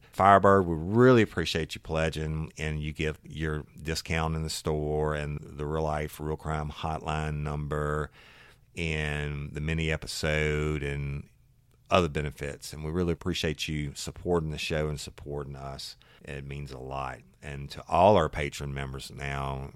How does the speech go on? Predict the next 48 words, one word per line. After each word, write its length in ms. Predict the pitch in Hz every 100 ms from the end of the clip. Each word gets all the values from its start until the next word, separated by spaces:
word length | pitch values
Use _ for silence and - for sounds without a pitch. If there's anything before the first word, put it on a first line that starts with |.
| -
we 180 | 71 69
appreciate 500 | - 76 - 69 -
each 240 | - 85 -
and 80 | 76
every 180 | 71
one 220 | 69 69 69
of 160 | 69
you. 220 | 67 67 67
You 140 | 82
know 180 | 78 71
that. 400 | 69 69 67 65
We, 80 | 71
we 140 | 76
contact 520 | - 76 73 73 71
you 80 | 67
personally 720 | - 73 71 - 69 69 69 -
and 160 | 71
let 260 | 73 73 -
you 60 | 71
know, 300 | 71 71 67
but 240 | 67 65 -
I 100 | 69
just 200 | 69 -
want 100 | 71
to 80 | -
say 160 | 69
it 80 | 69
again 260 | 65 69 65
on 160 | 65
air. 280 | 62 64 64
It 100 | 64
means 240 | 67 69 67
a 60 |
lot 260 | 65 64 -
to 240 | - 62
us. 240 | 62 - - _ - - -
I 80 |
want 140 | 98 104
to 40 |
give 120 | 98
another 260 | 95 101 117
shout 320 | - 98 87
out, 140 | 85 80
y'all, 300 | 82 80 80
to 600 | - 82 80 78 76 76 - - - -
Miss 320 | 80 80 -
Jenny 420 | 73 76 85 82
White. 760 | 73 73 76 82 98 - -